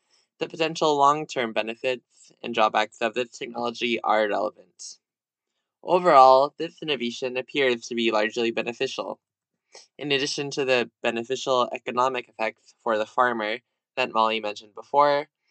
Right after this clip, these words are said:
this technology may also have beneficial environmental effects. Because this technology allows the farmer to more strategically apply fertilizer,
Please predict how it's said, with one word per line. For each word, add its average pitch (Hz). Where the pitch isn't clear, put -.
this 151
technology 127
may 120
also 123
have 117
beneficial 113
environmental 107
effects. -
Because 151
this 165
technology 113
allows 117
the 123
farmer 107
to -
more 110
strategically 131
apply 117
fertilizer, 113